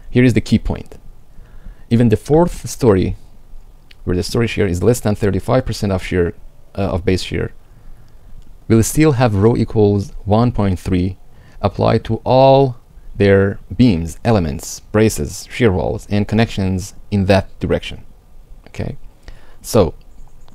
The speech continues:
uh, once you trigger rho equals one point three for a direction,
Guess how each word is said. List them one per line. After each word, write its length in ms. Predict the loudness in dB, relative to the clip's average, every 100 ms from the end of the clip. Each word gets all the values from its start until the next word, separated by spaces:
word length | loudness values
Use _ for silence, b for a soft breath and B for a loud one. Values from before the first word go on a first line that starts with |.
| -18 -18 -18 b b b b
uh, 280 | 0 0 4
once 240 | 4 4
you 300 | 2 2 0 -6
trigger 540 | 0 2 4 4 2 -2 -18 -20 -20 -20 -10
rho 240 | 0 4 4
equals 320 | 2 0 0
one 360 | 0 2 2 2
point 220 | 0 0
three 320 | 0 0 -2 -8
for 280 | -20 -6 0
a 60 | 0
direction, 600 | 4 2 2 -4 -6